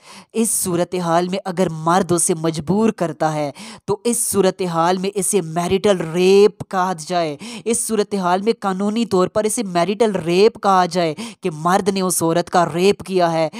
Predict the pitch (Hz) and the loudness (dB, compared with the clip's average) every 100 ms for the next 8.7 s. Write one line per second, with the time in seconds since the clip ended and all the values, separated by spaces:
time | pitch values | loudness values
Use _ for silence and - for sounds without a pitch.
0 | 233 - 190 214 - 214 196 202 185 175 | -12 -2 2 2 2 2 2 0 0 0
1 | 190 190 160 170 196 185 185 180 - 208 | 0 -2 -2 2 2 0 -2 -2 -2 -4
2 | 202 - - 202 - 208 - - 170 180 | -6 -6 -4 -2 0 -2 -2 -4 0 4
3 | 214 208 226 220 190 196 165 135 _ _ | 4 4 0 0 0 2 0 -2 _ _
4 | _ - - - 180 196 185 143 180 185 | _ -20 -20 -8 -4 -2 -4 0 2 2
5 | 196 185 160 156 - - 196 196 202 180 | 2 0 0 -4 -14 -8 -2 2 2 2
6 | 202 208 208 - 185 170 196 190 226 190 | 2 2 0 -8 -6 2 4 4 0 -2
7 | 190 170 254 254 175 165 170 180 208 262 | -4 -4 -2 -2 -4 -8 0 4 4 2
8 | - 240 160 175 202 196 160 | 0 0 2 4 4 4 0